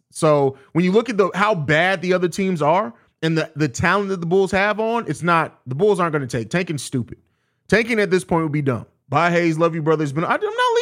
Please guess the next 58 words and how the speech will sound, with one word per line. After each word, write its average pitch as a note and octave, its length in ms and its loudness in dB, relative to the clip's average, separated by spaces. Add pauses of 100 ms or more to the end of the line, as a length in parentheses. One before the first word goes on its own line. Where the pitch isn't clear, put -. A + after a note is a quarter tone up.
leaving F#4+ 120 -2
yet. E4 340 0
Not D#4 160 -2
leaving E4 280 -2
yet. C4 320 -2 (440)
I'd E3+ 120 0
be G#3+ 100 0
surprised G#3+ 380 4
if G3 60 -6
we G#3 100 -4
can G3 100 -6
get F#3 160 -2
anything G3 320 -2
for E3 100 -4
Bradley F3 360 2
Loan. E3 260 0
Probably F3+ 300 0
just D#3+ 180 -4
half E3 240 2
an C#3+ 80 -10
eaten D#3+ 200 -4
apple. C#3+ 320 -2
Listen, C#3+ 360 -2
man, G2 280 -12 (720)
you'd G#3+ 160 2
be A3 120 2
lucky F#3+ 320 2
if E3 80 -2
you G#3 80 -2
can F3 140 -2
get C#3+ 200 -4
covid C3+ 480 -2
back A2 260 -6
for A2 140 -12
Tony A2+ 280 -6
Bradley. G2 440 -12 (600)
"Keep A3 180 -4
doing A3 180 0
your G3+ 100 2
thing, G3+ 280 0
Hayes. F3+ 340 0
You're E3+ 120 2
a - 20 -6
great E3+ 260 0
content E3+ 400 -2
creator, D3 280 0
man." D#3+ 160 0
I C#4+ 100 2
appreciate F#3 480 0
that, C#3+ 200 2
Foster. D#3 340 0
Glad D#3 260 0
to C#3 60 -6
see D3+ 160 -8
you C#3 180 -2
appreciating B2 500 -2
the A#2 60 -6
content. A#2+ 540 -4